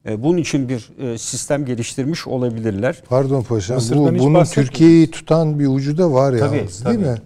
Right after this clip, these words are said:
Speaker 1: tabii.
Speaker 3: İşte enerjiden
Speaker 1: Tabii.
Speaker 3: geleceğiz biraz sonra ona. Yani
Speaker 1: Evet.
Speaker 3: Irak'ı ve
Speaker 1: <clears throat>
Speaker 3: Kuzey Irak'ı katarak Mısır da var burada, unutmayın.
Speaker 1: Tabii Mısır'ın da yani doğalgaz açısından, e, rezervleri var ama, e, Mısır şu
Speaker 3: Toplantıya
Speaker 1: anda
Speaker 3: da katıldı.
Speaker 1: İsrail'den doğalgaz alıyor.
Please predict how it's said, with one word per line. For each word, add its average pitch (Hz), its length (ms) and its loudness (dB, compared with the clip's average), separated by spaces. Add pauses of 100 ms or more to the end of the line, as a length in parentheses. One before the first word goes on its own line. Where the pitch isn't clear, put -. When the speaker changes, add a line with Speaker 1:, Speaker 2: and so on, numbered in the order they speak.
Speaker 1:
tabii. 117 160 -6
Speaker 3:
İşte 107 180 -14
enerjiden 127 520 -2
Speaker 1:
Tabii. 131 60 -2
Speaker 3:
geleceğiz 104 420 -4
biraz 104 180 -6
sonra 101 220 -18
ona. 104 500 -10
Yani 107 160 -4
Speaker 1:
Evet. - 80 -18
Speaker 3:
Irak'ı 120 400 -2
ve 110 120 -2 (420)
Speaker 1:
<clears throat> - 400 -20
Speaker 3:
Kuzey 113 320 -6 (180)
Irak'ı 104 420 -12
katarak 110 540 -8
Mısır 151 460 -10
da 104 160 -4
var 92 220 -12
burada, 98 180 -18
unutmayın. 101 320 -16
Speaker 1:
Tabii 165 220 -2
Mısır'ın 170 500 -4
da 143 60 -4
yani 127 360 -6
doğalgaz 127 380 -4
açısından, 147 520 -6
e, 135 200 -12 (220)
rezervleri 135 600 -2
var 180 120 -2
ama, 160 340 -8
e, 123 100 -6
Mısır 131 320 -4
şu - 60 -10
Speaker 3:
Toplantıya 123 360 0
Speaker 1:
anda 107 100 -2
Speaker 3:
da 101 60 -6
katıldı. 98 280 -14
Speaker 1:
İsrail'den 180 640 0
doğalgaz 104 420 -2
alıyor. 85 320 -8